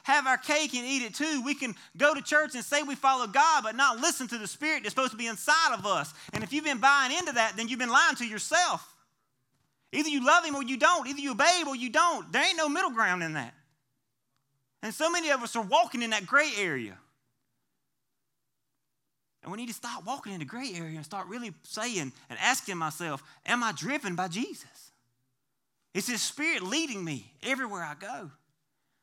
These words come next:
That's not saying we're gonna be perfect, okay? But it's a lifestyle we choose to walk in.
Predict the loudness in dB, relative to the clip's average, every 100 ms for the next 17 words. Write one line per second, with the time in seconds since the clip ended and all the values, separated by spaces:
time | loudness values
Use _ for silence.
0 | _ _ _ _ _ _ _ -4 0 2
1 | 2 4 4 2 -2 -4 -2 2 2 0
2 | -10 -12 -4 -2 -2 -6 _ _ _ _
3 | _ _ _ _ _ _ -4 -2 0 6
4 | 8 8 2 2 4 2 -2 -2 0 0
5 | -2 -8 -10 -6 -6 -6 -10 -14